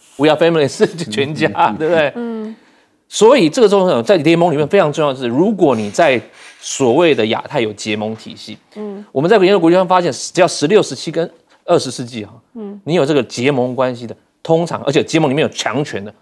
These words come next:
Speaker 1: 都会发生战争。
Speaker 2: 嗯。
Speaker 1: 这是个很麻烦的事情。假如亚太之间有一个北约出现的话，那难保中国会不会放弃他所谓的不结盟、不对抗的老路子呢？这点是我们要去看的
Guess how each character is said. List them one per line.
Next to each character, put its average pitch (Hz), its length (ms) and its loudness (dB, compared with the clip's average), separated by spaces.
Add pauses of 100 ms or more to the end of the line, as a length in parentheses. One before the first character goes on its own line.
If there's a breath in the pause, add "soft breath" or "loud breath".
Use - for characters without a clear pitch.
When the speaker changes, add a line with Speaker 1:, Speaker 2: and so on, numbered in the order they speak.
Speaker 1:
都 160 80 0
会 151 80 4
发 135 120 2
生 139 140 -2
战 107 240 -4
争。 107 140 -20 (260)
Speaker 2:
嗯。 208 220 -20 (140)
Speaker 1:
这 208 100 0
是 220 80 0
个 175 80 -2
很 135 60 -4
麻 113 200 -2
烦 107 160 -6
的 101 80 -12
事 107 200 -12
情。 - 200 -20 (360 soft breath)
假 127 160 2
如 151 120 4
亚 123 140 2
太 160 160 2
之 147 120 -6
间 147 180 -4
有 110 80 -2
一 - 20 -6
个 117 80 -4
北 107 160 -6
约 117 180 -4
出 117 240 -10
现 110 220 -10
的 104 60 -20
话， 107 240 -18 (380)
那 151 300 0 (220)
难 180 260 0
保 117 440 0
中 170 160 -2
国 147 140 2
会 156 120 -4
不 151 40 0
会 151 120 2
放 160 180 0
弃 143 60 -8
他 151 120 0
所 127 160 -4
谓 135 100 2
的 120 60 -2
不 202 120 -8
结 135 220 -2
盟、 123 260 -6
不 160 80 -8
对 175 200 2
抗 143 280 -2
的 117 60 -2
老 107 160 -6
路 139 180 -8
子 117 140 -12
呢？ 113 180 -10 (480)
这 - 120 -2
点 165 160 2
是 190 80 0
我 160 60 2
们 127 100 -2
要 135 60 0
去 156 100 -10
看 113 300 -6
的 101 100 -20